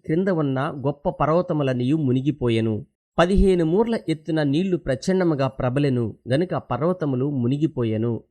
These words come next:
అని బైబిల్లో వ్రాయబడిన ప్రకారం భూమిపై ఉన్న పర్వతాలపై పదిహేను మూర్ల ఎత్తు నీళ్లు నిలబడ్డాయని బైబిల్ చెప్తుంది. ఎవరెస్ట్ శిఖరం కూడా మునిగిపోవడాన్ని బట్టి బైబిల్ చెప్పేది నిజం అని నిర్ధారించబడింది.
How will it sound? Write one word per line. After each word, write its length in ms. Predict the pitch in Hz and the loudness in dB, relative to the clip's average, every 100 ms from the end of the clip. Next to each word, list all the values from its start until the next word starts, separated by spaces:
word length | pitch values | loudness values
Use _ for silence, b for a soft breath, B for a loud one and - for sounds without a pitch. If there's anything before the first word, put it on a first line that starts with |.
| - | -6
అని 260 | 110 120 | -4 -4
బైబిల్లో 560 | 151 110 110 139 139 131 | -4 -2 -2 0 -2 -2
వ్రాయబడిన 520 | 110 110 113 123 113 | -2 -2 -2 -2 -4
ప్రకారం 540 | 110 98 - 120 180 214 _ _ 131 | -6 -6 -2 -2 -2 -4 _ _ -4
భూమిపై 540 | 127 233 262 220 208 | 2 2 2 0 0
ఉన్న 280 | 175 156 139 | 2 0 -2
పర్వతాలపై 840 | - 135 160 180 160 123 - 117 | -2 0 0 0 -2 -2 -2 -4
పదిహేను 600 | - - 139 156 156 143 | -4 -2 0 2 2 2
మూర్ల 340 | 127 165 208 202 143 | 0 0 -2 -2 -4
ఎత్తు 280 | 139 - | -6 -4
నీళ్లు 320 | 151 131 160 156 | -2 0 0 0
నిలబడ్డాయని 720 | 123 127 139 120 117 120 165 | 0 -2 -2 0 0 -2 -2
బైబిల్ 420 | 120 110 127 156 131 | -2 -2 -2 -4 -6
చెప్తుంది. 400 | - 113 98 - _ _ 131 | -6 -6 -6 -8 _ _ 0
ఎవరెస్ట్ 420 | 151 233 226 220 | 2 2 0 -2
శిఖరం 400 | 208 190 180 175 | -4 -2 0 0
కూడా 220 | 175 165 | 0 0
మునిగిపోవడాన్ని 680 | 131 147 170 160 147 135 127 | 2 2 0 0 0 0 -2
బట్టి 260 | 123 120 180 | -2 -2 -2
బైబిల్ 440 | 113 120 165 175 - 139 | 0 0 0 -2 -2 -6
చెప్పేది 460 | - 196 196 180 - | 0 2 2 -2 -4
నిజం 360 | 117 117 160 185 131 | -2 2 4 2 0
అని 140 | 143 | 0
నిర్ధారించబడింది. 1000 | 143 107 110 135 127 117 110 104 98 | 0 0 0 2 2 0 0 0 -2